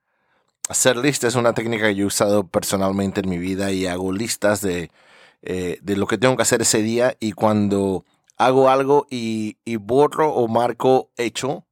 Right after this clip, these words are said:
eso de esa lista me, me, me, me da la energía para seguir haciendo el paso número dos de lo que tengo que hacer. Puede ser una lista semanal o puede ser una lista mensual, pero en general a mí me gusta hacer listas y marcar.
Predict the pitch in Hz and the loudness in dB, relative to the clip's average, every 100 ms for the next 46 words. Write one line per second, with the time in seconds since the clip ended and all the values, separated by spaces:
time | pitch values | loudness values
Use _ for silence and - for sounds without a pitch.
0 | _ _ _ _ _ _ 117 113 131 113 | _ _ _ _ _ _ -6 0 2 2
1 | 110 117 110 123 - 101 101 101 _ _ | 2 0 0 -2 -2 -2 -2 -6 _ _
2 | _ _ _ _ _ - 113 117 120 120 | _ _ _ _ _ -14 -4 0 2 2
3 | 120 - 117 120 117 - 117 117 113 113 | 2 -2 -2 2 2 0 -2 0 0 -4
4 | _ 110 110 113 110 113 117 120 120 107 | _ -6 0 4 4 4 4 4 2 0
5 | - 127 120 69 110 92 107 98 98 98 | -4 0 0 2 0 0 0 2 2 0
6 | - _ - 98 - 101 95 95 90 - | -4 _ -6 -4 -2 -2 0 0 0 -6
7 | _ _ - 98 87 98 - 104 92 98 | _ _ -6 -4 0 0 0 0 2 4
8 | 110 107 92 87 92 85 - - - - | 4 2 0 -2 -4 -4 -8 -10 -8 0
9 | 120 - 120 104 95 98 85 117 113 95 | 0 2 0 0 -2 -4 2 2 4 2
10 | - 92 98 101 95 82 80 113 98 - | 0 -2 -4 -4 -4 -6 0 0 0 -4
11 | - _ _ _ _ - 147 135 135 131 | -20 _ _ _ _ 0 2 2 4 6
12 | 143 156 143 135 123 113 117 - 104 92 | 6 4 4 4 2 2 0 2 0 -2
13 | - 98 101 - 95 - 107 98 92 92 | -4 -2 -2 0 -2 -2 -2 0 0 -4
14 | - 101 85 | -2 -2 -2